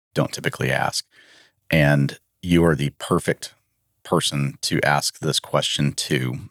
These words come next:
It's the very first time. Should you make a business out of a passion or a hobby? And I'm gonna add a, another little spin on it.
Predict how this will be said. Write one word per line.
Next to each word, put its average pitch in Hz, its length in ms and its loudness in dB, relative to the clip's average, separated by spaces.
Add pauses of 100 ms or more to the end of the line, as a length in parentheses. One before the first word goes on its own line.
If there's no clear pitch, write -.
It's - 120 -14
the - 100 -20
very 80 220 4
first 73 300 -2
time. 64 440 -2 (840)
Should 101 520 2
you 85 480 4 (260)
make 82 300 2
a 85 80 2
business 65 800 -4 (320)
out 78 200 4
of 76 140 0
a 73 120 0
passion - 680 -4
or 65 180 -2
a 64 100 -4
hobby? - 480 -6 (100)
And 92 160 4
I'm 92 60 6
gonna 98 200 4
add 82 220 4
a, 80 320 2
another 85 300 4
little 78 380 4
spin - 360 0
on 69 160 2
it. 67 180 0